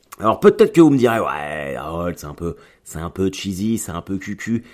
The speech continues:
Ben moi, c'est ce que j'aime. <laughs> Moi, franchement, c'est ce que j'aime. Ça m'a retourné.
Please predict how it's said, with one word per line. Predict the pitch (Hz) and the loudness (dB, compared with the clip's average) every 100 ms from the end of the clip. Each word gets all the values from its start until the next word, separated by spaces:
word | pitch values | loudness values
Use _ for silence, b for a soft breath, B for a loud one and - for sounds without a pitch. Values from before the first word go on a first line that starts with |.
| B - | B -4
Ben | 95 | 0
moi, | 117 110 | 2 2
c'est | 85 101 | -2 -6
ce | - | -4
que | 92 | -2
j'aime. | 87 69 - - | -4 -4 -4 0
<laughs> | 165 - | -2 0
Moi, | 156 - | -2 0
franchement, | 131 - 123 | -2 -4 -4
c'est | 113 | -4
ce | 98 | -6
que | 101 | -6
j'aime. | 101 113 B B B B | -4 -6 B B B B
Ça | - - 95 | -8 -4 -2
m'a | 95 87 90 | -2 -2 -2
retourné. | 85 98 139 170 160 - 139 131 139 | -4 0 2 4 2 2 2 2 2